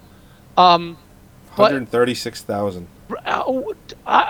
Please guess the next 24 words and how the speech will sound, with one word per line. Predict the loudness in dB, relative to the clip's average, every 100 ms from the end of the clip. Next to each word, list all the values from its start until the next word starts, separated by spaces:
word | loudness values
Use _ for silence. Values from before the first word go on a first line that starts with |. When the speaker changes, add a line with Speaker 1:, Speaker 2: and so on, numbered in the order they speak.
| 4
Speaker 1:
I |
would | 2 2
love | 0 4 6 4
to | 0
meet | -4 -4 -8
the |
kid | -4 0 0
under | 0 -4
the | -4
age | -4 -4
of |
eighteen | -8 -8 -6 -2
that's | -2
sitting | 0 0 -2
through | -4 -4
this | -4
fucking | -4 -6 -2
film. | 0 0 -2
It's |
like, | 0
"Oh, | 6 6 6 2 -8 -18 -20 -6
yeah, | 4 6 8 6 4 0 -4 -12 -20 -16
fuck | -6 -4 -4
that." | -6 -6 -6